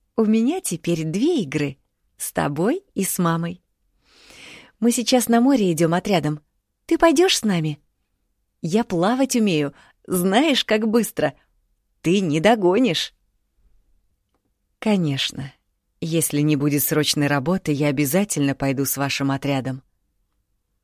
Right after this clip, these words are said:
заверил ее Влад. А потом на выходной приехала Ася.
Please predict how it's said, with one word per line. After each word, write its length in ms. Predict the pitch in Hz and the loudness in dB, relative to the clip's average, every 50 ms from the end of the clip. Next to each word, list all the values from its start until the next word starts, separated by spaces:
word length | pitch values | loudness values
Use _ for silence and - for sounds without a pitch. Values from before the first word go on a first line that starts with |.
| _ | _
заверил 560 | - 147 139 151 143 131 139 139 127 135 135 135 | -6 -2 -2 0 0 0 0 0 0 0 -2 -2
ее 220 | 135 131 139 131 | -2 -2 -2 -4
Влад. 380 | 120 120 131 123 120 - - _ _ _ _ _ _ _ _ _ _ _ _ _ _ _ _ _ _ _ _ _ _ _ _ _ _ _ _ _ _ _ _ _ _ _ _ _ _ _ _ _ _ _ _ | -4 -6 -8 -8 -10 -12 -16 _ _ _ _ _ _ _ _ _ _ _ _ _ _ _ _ _ _ _ _ _ _ _ _ _ _ _ _ _ _ _ _ _ _ _ _ _ _ _ _ _ _ _ _
А 100 | - 196 - | -10 -8 -4
потом 340 | - 156 - - 220 233 | -4 -4 -2 0 2 2
на 100 | 220 202 | 2 2
выходной 440 | 180 175 - 165 160 147 170 190 214 | 0 0 -2 -2 0 0 2 0 0
приехала 680 | 208 - 160 160 151 165 160 - - 156 151 151 - _ | 0 0 0 0 0 0 -2 -2 -2 -2 -2 -2 -4 _
Ася. 520 | - 147 139 131 - - - - - 143 | -6 -6 -4 -4 -6 -8 -8 -10 -10 -12